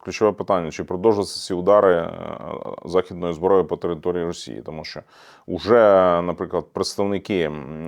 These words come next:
опозиції в Вели-, в Великій Британії теж вимагають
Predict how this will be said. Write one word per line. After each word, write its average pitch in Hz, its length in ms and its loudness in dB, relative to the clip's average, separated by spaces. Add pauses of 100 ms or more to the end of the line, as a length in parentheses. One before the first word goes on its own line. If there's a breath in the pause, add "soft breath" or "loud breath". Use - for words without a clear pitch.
опозиції 139 640 -2
в 123 60 -4
Вели-, 120 280 2
в 101 60 -4
Великій 104 380 2
Британії 98 500 -2
теж 113 380 2
вимагають 95 540 -2